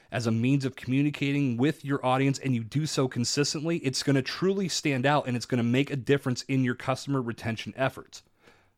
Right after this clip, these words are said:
Customers have plenty of options, and all it takes is a simple Google search to find an alternative.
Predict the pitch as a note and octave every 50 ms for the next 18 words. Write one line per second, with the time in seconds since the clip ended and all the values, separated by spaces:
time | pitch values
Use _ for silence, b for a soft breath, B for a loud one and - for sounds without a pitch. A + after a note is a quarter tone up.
0 | b - - F3+ G3 F#3+ - F3+ D#3 C#3+ - F3+ F#3 F#3 D3+ A#2 - _ - -
1 | G#3 G#3+ G#3 G3 F3 D#3 - - E3+ G3 - - - F#2 E2 E2 - - C#3 C#3
2 | C3+ C3+ - _ - - D#3 F3+ G3 F#3 D3 - - - G3+ G#3 F#3 - - -
3 | - _ _ - D3+ C#3+ B2 - - - - - G3 F3+ - D3 C3+ B2 C#3+ F#3+
4 | G3 F3+ E3 C3+ - - A#2 A2+ - - - _ - - C#3+ - - - D#3+ F3
5 | F3+ F3 D#3 C#3+ B2+ A#2+ - - - G#3 G#3 F3 A#2 E2 - - _